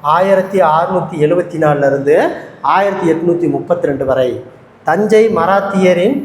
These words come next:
கடைசி மன்னர் இரண்டாம் சரபேஜி. மராத்தியர் யார் காலத்தில் எழுச்சி பெற்றனர்? மராத்தியர் யார் காலத்தில் எழுச்சி பெற்றனா?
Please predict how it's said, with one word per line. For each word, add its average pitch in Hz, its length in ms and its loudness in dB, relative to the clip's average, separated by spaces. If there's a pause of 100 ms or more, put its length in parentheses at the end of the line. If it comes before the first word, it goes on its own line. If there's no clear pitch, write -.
(160)
கடைசி 202 400 0
மன்னர் 151 500 2 (380)
இரண்டாம் 160 480 0 (360)
சரபேஜி. 135 600 0 (560)
மராத்தியர் 190 640 2 (300)
யார் 190 280 0
காலத்தில் 196 480 2
எழுச்சி 170 300 0
பெற்றனர்? 135 680 0 (160)
மராத்தியர் 170 680 0 (380)
யார் 170 280 2
காலத்தில் 175 480 0
எழுச்சி 151 400 -4
பெற்றனா? 143 360 0